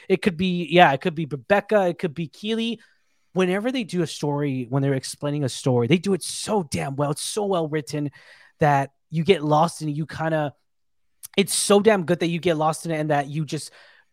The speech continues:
you, it's like you're watching it on screen, but you're, obviously you're not, because they're telling the story, but you're putting yourself, I mean, not either yourself in their shoes, or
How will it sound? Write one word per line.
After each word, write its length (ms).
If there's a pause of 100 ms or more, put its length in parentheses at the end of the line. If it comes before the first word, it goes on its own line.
(120)
you, 120
it's 140
like 140
you're 100
watching 480
it 260
on 180
screen, 380
but 100
you're, 140
obviously 320
you're 80
not, 260
because 200
they're 100
telling 240
the 60
story, 400 (440)
but 140
you're 100
putting 340
yourself, 600 (100)
I 60
mean, 160
not 240
either 300
yourself 480
in 60
their 120
shoes, 400
or 380